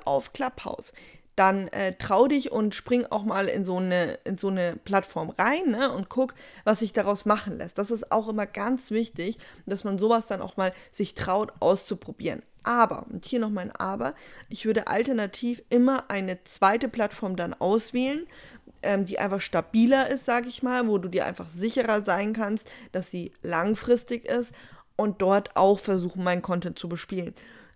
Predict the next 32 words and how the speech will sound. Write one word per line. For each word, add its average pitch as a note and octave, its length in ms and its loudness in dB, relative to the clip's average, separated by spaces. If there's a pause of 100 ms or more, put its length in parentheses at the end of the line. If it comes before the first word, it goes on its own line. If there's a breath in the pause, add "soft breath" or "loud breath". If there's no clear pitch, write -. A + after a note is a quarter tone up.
Ähm, F#3 380 -2 (180)
einfach G#3 340 2
um G3+ 180 -2
dich G#3 300 -8
abzusichern, F#3+ 720 -2
falls, - 680 -2 (400)
und F3+ 120 -4
das - 260 -6
kann F#3+ 340 -2 (120)
immer G#3 260 4
passieren A3 640 4
bei F#3+ 160 0
externen G#3+ 680 -4
Anbietern, G#3+ 640 -2
ne? E3+ 240 0 (420 loud breath)
Das - 160 -6
habe F#3+ 160 2
ich F#3+ 100 -2
euch F3+ 160 0
schon F3+ 140 -6
in - 80 -10
anderen A3 300 0
Podcast-Folgen A3+ 720 0
gesagt, A3+ 320 0
man F#3 120 -4
ist - 220 -20
nie G3 400 4
sicher G#3+ 380 0
mit G#3+ 160 -2
einem G#3 140 -4
externen G#3 520 -2
Marketingkanal, G#3 1000 0